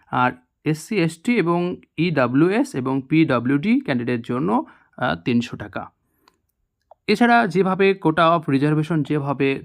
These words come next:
থাকে সেই quota of রিজার্ভেশনের কথা এখানে বলা হয়েছে সেইগুলো, এবং এটা কিন্তু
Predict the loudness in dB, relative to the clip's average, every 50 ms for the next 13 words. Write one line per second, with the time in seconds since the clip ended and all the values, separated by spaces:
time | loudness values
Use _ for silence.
0 | -12 -10 -8 -6 -4 -4 -4 -2 -2 -2 -2 -2 0 0 0 0 0 0 -2 -2
1 | 0 0 -2 -2 -4 -4 -2 -4 -4 -2 -4 -4 -4 -4 -4 -4 -4 -4 -4 -4
2 | -4 -4 -4 -2 -2 -2 -2 -2 -2 -2 -2 -2 -2 -2 -4 -4 -8 -14 -20 -20
3 | -18 _ -6 -2 0 2 2 0 0 -2 -2 -2 0 -2 0 0 0 0 -2 -2